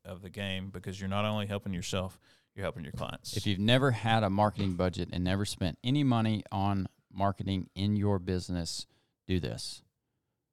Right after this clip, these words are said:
Speaker 2: A hundred dollars for a month. Just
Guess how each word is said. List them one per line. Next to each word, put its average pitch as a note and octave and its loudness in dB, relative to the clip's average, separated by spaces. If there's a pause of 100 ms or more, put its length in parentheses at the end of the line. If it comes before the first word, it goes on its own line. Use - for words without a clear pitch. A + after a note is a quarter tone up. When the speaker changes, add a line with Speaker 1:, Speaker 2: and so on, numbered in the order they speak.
(560)
Speaker 2:
A E2+ -8
hundred G2 4
dollars E2 0 (720)
for F2 -2
a E2 0
month. D#2 -6
Just - -12